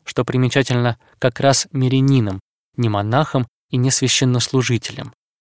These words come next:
Об этом говорит богослов и духовный писатель двадцатого века Сергей Фудель в своей книге «Путь отцов». Мысль о том, что к непрестанной молитве призваны не только монахи, но и все обычные верующие,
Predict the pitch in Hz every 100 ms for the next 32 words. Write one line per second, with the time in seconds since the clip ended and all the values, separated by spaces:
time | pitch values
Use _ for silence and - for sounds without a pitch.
0 | - 139 185 135 123 123 143 131 113 117
1 | 113 - 165 165 - _ _ 147 135 -
2 | 160 135 120 120 - 151 - 117 - 120
3 | 117 127 120 113 110 143 147 120 - _
4 | - 123 113 123 120 - - - 139 117
5 | 98 - - - 110 107 - 131 139 123
6 | 117 - 123 117 117 - 101 - - _
7 | _ _ - 170 - 139 160 151 - 143
8 | 135 117 _ - 131 - 123 160 151 131
9 | 127 143 - 127 139 139 127 123 113 -
10 | 117 143 127 127 123 123 120 - 113 _
11 | _ 131 123 - - 135 120 131 127 120
12 | 139 165 147 123 - 123